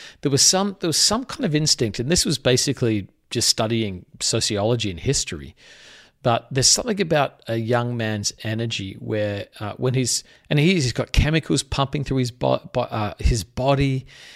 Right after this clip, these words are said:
his social dynamics are changing. There's a lot of confusing things happening in a young man's life, as, as you'll remember, and as many of the listeners will be aware of.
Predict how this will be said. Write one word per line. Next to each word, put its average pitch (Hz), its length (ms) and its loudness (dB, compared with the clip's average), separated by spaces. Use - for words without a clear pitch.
his 120 180 0
social - 640 4
dynamics 120 640 -2
are 107 60 -8
changing. 123 560 -2
There's 160 180 6
a 170 60 2
lot 120 480 0
of - 160 -2
confusing 123 960 -2
things 98 400 -4
happening 101 340 -6
in 90 80 -10
a 87 60 -10
young 92 260 -8
man's 85 260 -10
life, 90 360 -10
as, 90 140 -4
as 107 260 -4
you'll 117 140 -2
remember, 104 420 -4
and 95 100 -8
as 90 160 -12
many 104 140 -6
of 92 60 -10
the 92 140 -14
listeners 110 400 -4
will 98 80 -6
be 98 160 -4
aware 95 400 -2
of. 101 160 -6